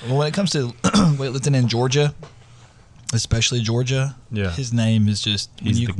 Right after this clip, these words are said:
Speaker 2: guy.
Speaker 1: you say his name, you know,
Speaker 2: Yeah.
Speaker 1: people know, know who he is.
Speaker 2: And not only just for that, but also for in,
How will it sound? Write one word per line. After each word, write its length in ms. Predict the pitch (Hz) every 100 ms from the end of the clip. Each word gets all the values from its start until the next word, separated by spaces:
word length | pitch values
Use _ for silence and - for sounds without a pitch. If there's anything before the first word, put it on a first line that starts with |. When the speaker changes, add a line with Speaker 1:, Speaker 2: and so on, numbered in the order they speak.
| -
Speaker 2:
guy. 100 | 123
Speaker 1:
you 60 | 110
say 300 | - 120 117
his 200 | 113 104
name, 380 | 104 104 104
you 100 | 107
know, 60 | 101
Speaker 2:
Yeah. 40 |
Speaker 1:
people 200 | 87 107 101
know, 280 | 101 117 131 110
know 100 | 104
who 140 | 98
he 180 | 101 101
is. 140 | 98 -
Speaker 2:
And 260 | - 107 107
not 180 | 123 120
only 280 | 123 123
just 260 | 104 110 110
for 160 | - 95
that, 380 | 98 147 117 104
but 100 | 98
also 720 | 104 139 - 117 104 101 98 - - - - - - -
for 680 | - - 110 104 101 95 95 - - - - - - - - -
in, 120 | 123